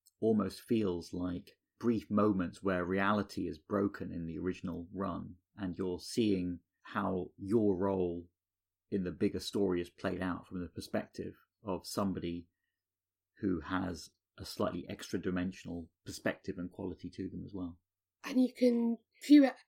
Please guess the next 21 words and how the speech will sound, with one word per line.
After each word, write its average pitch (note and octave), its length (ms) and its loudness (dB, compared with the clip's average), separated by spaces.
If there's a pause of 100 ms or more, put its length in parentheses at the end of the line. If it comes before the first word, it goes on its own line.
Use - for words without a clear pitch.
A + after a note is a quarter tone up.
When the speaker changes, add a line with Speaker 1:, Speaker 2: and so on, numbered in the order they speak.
(120)
Speaker 2:
almost B3 420 6
as G#3+ 160 2
a G3 100 2
form A3 600 4 (180)
of F#3 420 -2 (380)
a A#3 100 4
mystery G#3+ 600 6
to G3 100 -6
be G3+ 120 -2
solved, A3+ 720 -4
where G3+ 160 0
you, F#3+ 400 0 (640)
i-, C4+ 160 4
if B3+ 160 4
you, B3+ 140 8
if C4 100 4
you B3 120 6
considered C4 500 6
the G#3+ 300 6
original G#3+ 480 4
run, F#3 400 2